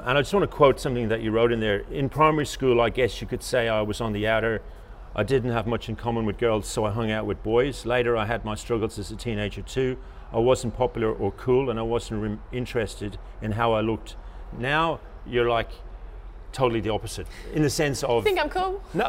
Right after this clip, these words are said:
Speaker 1: well, no, what do you mean? Well, yeah, you are, but I mean, you're, you're, like, super, super popular. How is it, that must be a huge change for you, like, mentally, or, like, how, how do you, how did, how, how did, how, how did that progress for you?
Speaker 2: Well, I think now that you've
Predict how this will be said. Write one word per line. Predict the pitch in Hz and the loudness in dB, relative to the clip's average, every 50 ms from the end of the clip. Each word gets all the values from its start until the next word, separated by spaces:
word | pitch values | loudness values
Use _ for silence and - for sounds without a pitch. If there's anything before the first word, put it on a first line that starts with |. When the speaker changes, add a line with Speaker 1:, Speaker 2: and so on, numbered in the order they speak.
| 311 | 4
Speaker 1:
well, | 285 269 269 254 226 | 8 8 8 8 8
no, | 233 233 220 214 | 8 6 6 8
what | 254 254 - | 6 6 4
do | 262 285 285 | 4 4 4
you | 294 | 6
mean? | 254 240 220 220 196 | 6 6 6 6 6
Well, | 180 147 127 - | 6 4 4 6
yeah, | 123 247 | 6 6
you | 233 208 220 233 | 6 8 8 6
are, | 214 147 | 6 6
but | 131 190 175 | 4 2 2
I | 160 | 2
mean, | 160 175 160 160 | 4 4 4 4
you're, | 160 151 | 4 4
you're, | 220 175 156 | 4 4 4
like, | 143 127 - | 4 4 2
super, | - - - 185 185 156 - 156 | -2 2 6 8 8 8 6 2
super | - - 156 123 135 117 | -2 -2 -2 -2 -2 -2
popular. | - 139 139 - 131 104 - - - - - | 0 -2 0 0 -2 -4 -4 -6 -12 -14 -8
How | - 151 170 185 175 - - - - | -4 -2 -2 -2 -2 -6 -10 -8 -6
is | - 151 113 - - - - - - - - - | -4 -4 -4 -6 -8 -12 -14 -14 -14 -14 -12 -12
it, | 165 - - - - - | -12 -12 -12 -10 -6 -4
that | 185 202 | -4 -2
must | 220 190 156 - | -2 -2 -2 -2
be | 185 139 | -2 -2
a | |
huge | - - 139 139 - - | -2 0 -2 -2 -2 -4
change | - - 120 135 147 - | -6 -4 -4 -4 -4 -6
for | - - | -6 -6
you, | 95 87 87 85 - - | -6 -6 -6 -8 -8 -6
like, | 107 104 98 - - - - - - - | -4 -4 -4 -4 -8 -16 -16 -16 -12 -8
mentally, | 117 117 131 135 - 156 127 110 98 | -6 -4 -4 -4 -4 -2 -2 -2 -2
or, | 92 90 90 - - - - - - - - - - - - | -2 -4 -4 -6 -10 -12 -14 -14 -14 -16 -16 -16 -16 -12 -6
like, | 123 113 110 110 - - - 107 | -4 -4 -4 -4 -6 -10 -10 -6
how, | 104 135 143 - | -2 -2 0 2
how | - 156 | 2 0
do | 156 156 | 0 0
you, | 165 | -2
how | 117 131 147 | -2 -2 -2
did, | 131 135 - - | -2 -4 -10 -10
how, | 120 131 - - - - - | -10 -10 -12 -12 -16 -8 0
how | - 165 165 | 2 2 4
did, | 156 160 | 4 4
how, | 143 165 175 156 | 2 2 2 2
how | - - 139 160 | 0 0 0 0
did | 143 147 | 2 2
that | 147 143 139 - | 0 -2 0 0
progress | 139 120 104 127 117 113 - | 0 0 2 2 0 0 -2
for | - - 110 | -4 -8 -6
you? | 95 87 - - - - - - | -6 -8 -8 -12 -14 -14 -2 4
Speaker 2:
Well, | - - | 6 6
I | 311 | 6
think | 320 359 381 339 269 | 6 2 -2 -2 2
now | 277 269 277 294 | 6 6 6 6
that | 311 269 | 4 2
you've | 262 247 233 233 - | -2 -4 -6 -6 -10